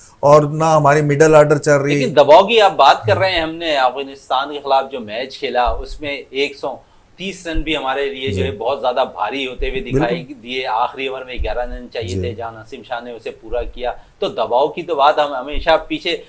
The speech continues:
Speaker 2: माजी भी में भी देख लें तो
Speaker 1: माजी
Speaker 2: हम
Speaker 1: में
Speaker 2: एक
Speaker 1: भी
Speaker 2: target chase करने में बहुत ज्यादा घबराते हुए नजर आते थे।
Speaker 1: बिल्कुल।
Speaker 2: तो समझते हैं कि इस दफा भी ऐसे मुश्किलात का सामना होगा, क्योंकि कप्तान ने टॉस जीत के fielding का फैसला किया?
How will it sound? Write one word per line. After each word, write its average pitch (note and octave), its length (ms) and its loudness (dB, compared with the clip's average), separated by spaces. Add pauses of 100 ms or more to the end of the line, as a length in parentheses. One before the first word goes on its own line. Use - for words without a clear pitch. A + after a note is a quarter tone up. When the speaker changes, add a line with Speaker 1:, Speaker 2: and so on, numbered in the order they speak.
(140)
Speaker 2:
माजी C3 240 0
भी E3 140 -6
में E3 140 -6
भी E3 80 -4
देख D3 220 -4
लें D#3 120 -6
तो E3 100 -6
Speaker 1:
माजी A#2 160 2
Speaker 2:
हम - 80 2
Speaker 1:
में E3 100 2
Speaker 2:
एक F3+ 120 -2
Speaker 1:
भी F3 120 -4
Speaker 2:
target D#3 400 0
chase D#3+ 300 -4
करने D#3+ 240 -4
में D#3+ 80 -10
बहुत D3 200 0
ज्यादा D3 240 2
घबराते B2 520 0
हुए D3 120 -6
नजर B2+ 260 -4
आते G#2+ 240 -2
थे। G#2+ 60 0
Speaker 1:
बिल्कुल। B2 260 -6 (240)
Speaker 2:
तो D#3 100 -8
समझते C3 360 -10
हैं B3+ 120 -6
कि B3+ 80 -4
इस D#3+ 240 -4
दफा E3 220 -4
भी D#3+ 180 -4
ऐसे B2+ 420 -8
मुश्किलात B2+ 640 -4
का D3+ 80 -2
सामना C3 320 -8
होगा, C3 240 -2
क्योंकि C#3 280 -12
कप्तान B2+ 360 -6
ने D3 100 -12
टॉस C3 220 -10
जीत B2 200 -6
के C#3+ 80 -6
fielding C#3+ 300 -12
का D#3+ 120 -10
फैसला B2 300 -14
किया? G#2+ 240 -20